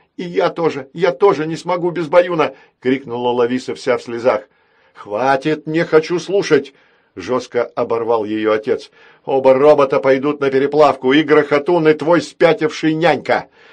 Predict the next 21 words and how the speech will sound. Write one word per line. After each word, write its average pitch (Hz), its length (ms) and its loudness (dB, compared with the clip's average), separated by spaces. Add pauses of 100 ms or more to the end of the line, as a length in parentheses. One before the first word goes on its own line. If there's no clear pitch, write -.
(140)
«Это 117 300 -2
мое 113 200 0
решение. 110 480 -2
Глупость 135 540 -2
этого 127 280 0
старого 120 400 -2
испорченного 131 600 -2
робота 131 460 2 (240)
едва 147 400 2
не 143 120 -4
стоила 143 480 2
жизни 143 300 -4
моей 147 280 0
дочери, 139 380 0
и 165 180 -6
я 170 220 2
не 160 120 -2
допущу, 156 520 -4
чтобы 147 260 -2
это 147 200 -2
повторилось. 120 680 -6